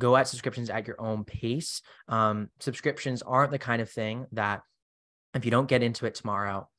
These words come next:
your, your career's over, or that this is a one-time wave. Subscriptions are a very long-term thing and a long-term trend in publishing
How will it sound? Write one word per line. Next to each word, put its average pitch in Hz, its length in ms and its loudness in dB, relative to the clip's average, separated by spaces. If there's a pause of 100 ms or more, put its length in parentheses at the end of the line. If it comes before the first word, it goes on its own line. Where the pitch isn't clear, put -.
your, 107 580 -2
your 113 140 -6
career's 101 320 -4
over, - 380 -10 (200)
or 127 120 4
that 113 120 6
this 123 180 0
is 120 120 0
a 107 60 0
one-time 113 580 0
wave. - 340 -10 (240)
Subscriptions 135 500 -2
are 131 40 4
a 120 40 2
very 120 200 4
long-term 120 640 2
thing 107 400 -4
and 104 100 -6
a - 20 -2
long-term 120 500 0
trend 127 360 0
in 120 100 0
publishing 123 600 -2